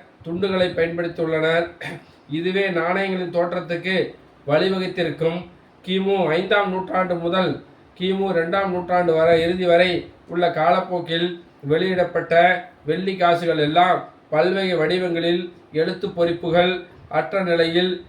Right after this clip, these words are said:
சிறு சிறு சின்னங்களோடும் குறியீடுகளோடும் காட்சியளிக்கின்றன. இவ்வகை காசுகள்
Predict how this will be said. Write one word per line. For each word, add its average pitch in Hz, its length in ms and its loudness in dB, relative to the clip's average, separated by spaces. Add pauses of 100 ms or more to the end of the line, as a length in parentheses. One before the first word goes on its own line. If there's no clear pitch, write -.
சிறு 185 280 -4
சிறு 185 240 -4
சின்னங்களோடும் 175 840 0 (300)
குறியீடுகளோடும் 175 840 2 (220)
காட்சியளிக்கின்றன. 170 1000 0 (500)
இவ்வகை 170 420 0
காசுகள் 185 640 0